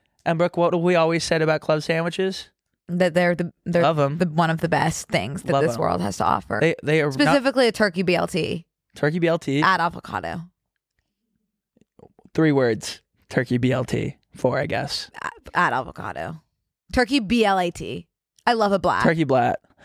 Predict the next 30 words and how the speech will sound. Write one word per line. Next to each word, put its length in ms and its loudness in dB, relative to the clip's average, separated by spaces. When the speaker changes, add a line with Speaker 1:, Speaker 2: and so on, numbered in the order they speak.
Speaker 2:
Turkey 220 -2
blat. 300 -4
Speaker 1:
Did 160 0
you, 220 2
I'm 180 2
gonna 180 -2
leave 180 2
you 100 4
guys 180 -2
with 100 -8
this. 440 -6
No 140 -4
one 120 -6
wants 180 -12
to 60 -10
know 160 -12
this. 300 -18
Do 80 -2
you 60 2
guys 140 2
know 80 2
what 120 -2
club 380 0
stands 340 -2
for? 380 -2
Chicken 460 -2
and 220 -2
lettuce 500 0
under 360 -2
bacon. 520 -8